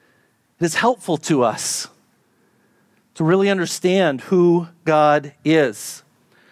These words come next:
And the best way I can describe the Old Testament is a relationship.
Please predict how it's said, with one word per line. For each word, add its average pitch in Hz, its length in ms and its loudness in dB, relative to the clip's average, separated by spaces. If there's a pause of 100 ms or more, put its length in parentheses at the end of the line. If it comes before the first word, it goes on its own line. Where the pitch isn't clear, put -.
(840)
And 202 80 2
the - 20 2
best 247 240 0
way 233 140 2
I 220 100 2
can 220 160 -6
describe 170 920 0 (400)
the 175 120 -2
Old 190 300 2
Testament 160 840 -4 (1080)
is 160 100 -2
a 180 60 2
relationship. 180 920 0